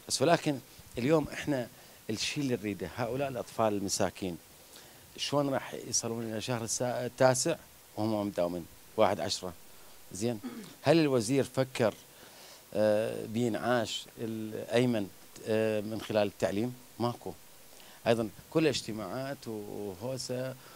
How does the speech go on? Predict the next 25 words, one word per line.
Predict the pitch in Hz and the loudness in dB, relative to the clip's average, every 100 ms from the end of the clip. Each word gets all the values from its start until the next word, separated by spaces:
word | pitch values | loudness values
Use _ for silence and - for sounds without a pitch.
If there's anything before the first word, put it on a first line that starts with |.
| - - | -16 -6
ويطلع | 104 127 123 110 | -6 -2 -2 0
بالتلفزيون | 107 104 98 95 117 143 151 131 - - - | -2 -6 -10 -6 -4 -2 -4 -6 -14 -20 -8
و-، | 110 | -4
"ونحن | 110 101 113 - 120 | -2 -2 -2 -2 -4
سنعمل | - 120 113 135 127 | -4 -4 -4 -4 -4
وسنمضي | 117 110 101 - 113 143 139 139 | -4 -4 -6 -4 -2 0 0 -2
قدما". | 127 135 139 135 127 | -2 -2 0 0 0
والله | 110 120 123 127 127 127 - | -4 -2 0 0 -2 -6 -10
انت | 127 123 | -8 -8
ستمضي | 110 117 131 123 113 | -8 -4 -4 -2 -4
قدما | - 139 120 110 | -4 -4 -2 -2
بالعراق | 117 113 117 135 - | -2 -4 -2 -4 -4
الى، | 110 95 - | -6 -6 -4
الى | 92 | -4
الوراء. | 78 65 - - - - - - - - - - - - - | -4 -10 -14 -20 -20 -20 -20 -20 -20 -20 -20 -20 -20 -20 -2
كلكم | 285 247 165 | 0 2 2
طبعا، | 90 - | 0 -4
ها، | 85 101 - - - - - - - - | -6 -6 -6 -18 -20 -20 -20 -20 -18 2
دون | 262 | 4
استثناء. | 240 - - 110 90 - - - - - - - - - - - - - | 6 2 -4 -2 -4 -6 -20 -20 -20 -20 -20 -20 -20 -20 -20 -18 -10 6
ماكو | 185 247 185 | 8 8 8
واحد | 180 147 110 | 6 6 2
بطل | 104 156 107 98 - - - - | 4 8 8 6 -6 -18 -10 -2
اجى، | 104 104 101 95 - - | 0 2 0 -4 -18 -2
ها، | 110 123 | 2 2